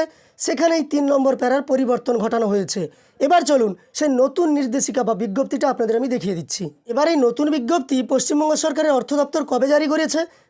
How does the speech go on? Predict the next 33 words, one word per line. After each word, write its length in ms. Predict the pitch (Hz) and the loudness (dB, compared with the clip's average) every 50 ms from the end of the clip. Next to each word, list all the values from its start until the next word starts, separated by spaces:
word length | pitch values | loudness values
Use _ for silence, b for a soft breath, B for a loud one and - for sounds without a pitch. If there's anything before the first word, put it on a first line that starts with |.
| b - 220 | b -2 -2
দেখতে 200 | 269 262 - 349 277 | -2 0 0 2 2
পাচ্ছেন 280 | 339 320 320 - 277 262 262 214 | 2 0 2 2 2 2 2 2
বাইশে 260 | 247 262 269 208 269 269 - | 0 0 0 0 -2 -2 -2
সেপ্টেম্বর 340 | 285 285 - 302 285 294 277 226 | -4 -2 0 0 2 2 0 0
দু 40 | 277 269 | 0 0
হাজার 160 | 247 277 269 - - | 0 0 -2 0 0
পঁচিশে 380 | 339 339 - 302 180 175 208 160 b b b b b b b b | 0 0 0 0 0 0 -2 -4 b b b b b b b b
অর্থ 200 | - 269 294 269 339 330 320 | 0 0 0 0 2 2 2
দপ্তর 240 | 302 311 - 349 294 262 | 2 2 0 0 2 2
জারি 160 | 277 262 247 185 | 2 0 0 0
করেছে। 320 | 226 214 202 185 - - 185 160 b b b b b b b | 0 -2 -2 -2 -2 -4 -4 -6 b b b b b b b
এখানে 300 | 247 262 269 320 330 349 311 294 | -2 2 2 2 2 4 2 2
বলা 140 | 294 311 320 | 4 4 4
হয়েছে 280 | 330 349 330 - - 262 226 214 220 B B B B - 294 | 4 2 2 2 2 2 2 2 -2 B B B B -2 -2
in 80 | 320 262 - - 254 | 0 -2 -2 -2 0
partial 500 | 262 277 262 - 320 320 311 302 302 311 320 - 247 214 | 0 0 0 0 0 2 4 4 2 2 0 -2 0 0
modification 640 | 233 240 285 339 247 311 269 339 294 - 247 208 185 180 b b b b b _ 262 269 | 0 2 2 0 0 0 0 0 0 0 0 -2 -2 -4 b b b b b _ 0 0
of 80 | 285 277 - - - 262 320 | 0 0 -4 -4 0 2 2
এফডি 300 | 320 226 190 175 220 196 202 b b b b 269 | 2 2 -2 -4 -4 -4 -6 b b b b -2
এবং 120 | 285 302 269 262 | 0 0 2 2
মেমো 180 | 240 254 269 294 294 | 2 4 4 4 4
নম্বরটা 300 | 294 285 294 285 294 302 285 247 | 4 2 2 2 0 0 2 4
দেওয়া 160 | 311 349 330 294 254 | 4 6 6 4 4
আছে, 200 | 170 - 233 202 165 b b b b b b - 202 | 0 -2 -4 -4 -4 b b b b b b -2 -2
যেটা 180 | 294 302 311 285 - - | 0 2 2 0 0 0
ষোলো 200 | 294 294 302 311 302 302 | 2 2 4 4 6 6
নয় 140 | 311 302 269 269 | 4 4 4 2
দু 40 | 285 269 | 2 2
হাজার 180 | 262 285 269 - | 2 2 0 0
পঁচিশে 300 | 262 269 220 262 214 302 302 - | -2 -2 -2 -2 -2 -2 -2 -2
প্রকাশিত 320 | 285 262 277 208 254 254 277 269 | -2 -2 -2 -2 0 0 2 2
হয়েছিল। 300 | 294 294 - - 262 220 196 165 b b b b b b _ | 2 2 0 0 -2 -2 -2 -4 b b b b b b _
তার 160 | - 285 294 | 0 0 2